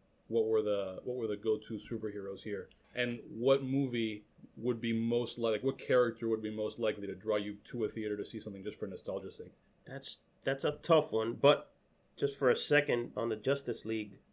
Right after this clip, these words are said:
Speaker 2: my kids, I have, I have two boys.
Speaker 1: Yeah.
Speaker 2: This is like, that, that movie is marketed to them. They're eleven and nine. That is the perfect age for this kind of movie. They haven't,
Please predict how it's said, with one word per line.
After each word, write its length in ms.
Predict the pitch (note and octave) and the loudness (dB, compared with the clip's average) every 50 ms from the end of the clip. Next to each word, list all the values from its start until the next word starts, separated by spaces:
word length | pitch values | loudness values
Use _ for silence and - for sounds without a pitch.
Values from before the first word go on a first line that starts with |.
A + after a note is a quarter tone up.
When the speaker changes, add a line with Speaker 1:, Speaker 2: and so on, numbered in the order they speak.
| _ _ _ - - - _ - | _ _ _ -20 -20 -20 _ -4
Speaker 2:
my 180 | C3 C3 D#3 D#3+ | 0 2 2 4
kids, 600 | D#3+ - D3 D#3+ D#3+ A#2+ - - - - - - - | 4 4 4 4 4 4 2 -4 -8 -10 -10 -8 -2
I 60 | A#2+ | 0
have, 140 | B2 A#2+ - - _ _ _ _ _ _ - | 0 0 -2 -6 _ _ _ _ _ _ -6
I 60 | A#2+ | -6
have 160 | A#2 A2+ - | -6 -6 -4
two 140 | - - E3+ | 0 0 4
boys. 520 | C3+ C3+ B2 A2 G2+ - - - - - - _ - | 6 8 8 8 6 4 0 -8 -10 -10 -12 _ -10
Speaker 1:
Yeah. 100 | - G#2 | -8 0
Speaker 2:
This 180 | G#2 C3 C#3 - | 2 2 2 4
is 120 | D#3 B2+ A#2 | 2 2 4
like, 260 | B2 A2 G#2 G#2 - | 4 4 4 4 4
that, 280 | B2+ C3 C#3 C#3 - _ _ _ | 4 4 4 2 -2 _ _ _
that 180 | - C3+ C3 C3+ | 0 0 2 6
movie 260 | C#3 C#3+ C#3+ C#3 C3 A#2 | 6 6 6 6 4 2
is 100 | G#2+ A2 | 2 0
marketed 540 | A2+ A#2+ A#2 A#2+ A#2+ - A#2 A2+ G#2+ - - | 0 0 0 0 2 2 2 0 0 0 -6
to 140 | - - G#2 | 0 0 0
them. 340 | F#2 F#2 A2 G#2+ G2+ F#2 G2 - - - | 2 4 4 4 4 2 0 -6 -4 2
They're 400 | A2+ A2+ G#2+ G#2 G#2 G2+ - - _ _ _ _ _ - | 4 6 6 6 6 4 0 -4 _ _ _ _ _ 0
eleven 420 | A#2 A#2 A#2 A#2+ B2 C3 C#3 C#3+ C3 | 2 4 6 8 8 6 6 4 4
and 160 | A#2 A2+ A2 | 2 2 2
nine. 320 | A#2 A2 G#2+ G2+ F#2+ G2 - - _ _ _ _ - | 2 2 2 2 0 -2 -10 -16 _ _ _ _ 0
That 140 | B2 C3 C#3+ | 4 6 6
is 120 | C3+ C#3 | 6 6
the 80 | - - | 4 0
perfect 480 | - - - B2+ B2 - A#2+ A2 - | 0 2 2 2 2 2 0 0 2
age 220 | A#2+ A#2 A#2 A2+ - | 2 2 2 0 -2
for 160 | - A2+ G#2+ | 0 0 0
this 180 | G#2+ A2+ A2 | 2 0 -4
kind 160 | - - A#2 A2+ | -2 -2 0 2
of 60 | A2+ | 2
movie. 240 | A#2+ B2 C3+ D3 C#3+ - _ _ _ _ _ _ _ _ _ _ _ _ _ _ _ _ _ | 2 2 0 -2 -6 -8 _ _ _ _ _ _ _ _ _ _ _ _ _ _ _ _ _
They 100 | - C3+ | 0 0
haven't, 420 | C3 A#2 D#3 E3 E3 D#3 B2+ A2+ | 0 2 2 2 4 2 0 -2